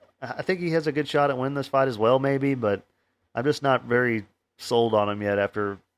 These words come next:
you know, how it went last time. Uh, he just needs to pace himself a little bit more with his takedowns and not just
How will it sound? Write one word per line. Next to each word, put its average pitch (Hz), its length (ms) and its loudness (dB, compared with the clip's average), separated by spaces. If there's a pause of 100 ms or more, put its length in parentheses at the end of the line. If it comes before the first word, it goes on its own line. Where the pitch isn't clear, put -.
you 110 60 -14
know, 107 120 -6
how 107 200 2
it 104 80 -4
went 107 180 -6
last 104 280 -2
time. 98 400 -4
Uh, 98 200 -4
he 120 120 -8
just 156 180 -4 (120)
needs 135 180 -4
to 113 80 -2
pace 110 260 -2
himself 123 460 -2
a - 20 -4
little 123 140 -2
bit 123 140 -2
more 120 200 -2
with 113 80 -2
his 104 140 -6
takedowns 110 540 -2
and 107 100 -8
not 110 180 -6
just 107 360 -6